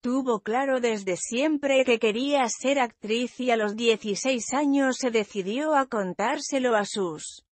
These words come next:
padres y ponerse manos a la obra.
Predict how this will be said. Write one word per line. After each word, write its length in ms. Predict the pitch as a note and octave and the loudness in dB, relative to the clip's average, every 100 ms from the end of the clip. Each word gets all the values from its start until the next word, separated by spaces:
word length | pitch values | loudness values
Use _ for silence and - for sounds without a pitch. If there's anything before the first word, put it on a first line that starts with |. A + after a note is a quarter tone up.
| _ | _
padres 480 | G#3 C4+ E4+ E4+ - | 0 2 0 -4 -2
y 80 | C4+ | -2
ponerse 680 | G#3+ F#3+ A3 D#4 - C4 A3+ | 0 0 0 -2 -4 -2 0
manos 480 | C#4 E4+ E4+ D#4+ | 2 4 2 2
a 80 | D#4 | 2
la 300 | C#4 B3+ A#3 | 6 6 6
obra. 500 | G3+ F3+ D#3+ D3+ - | 4 2 0 -2 -8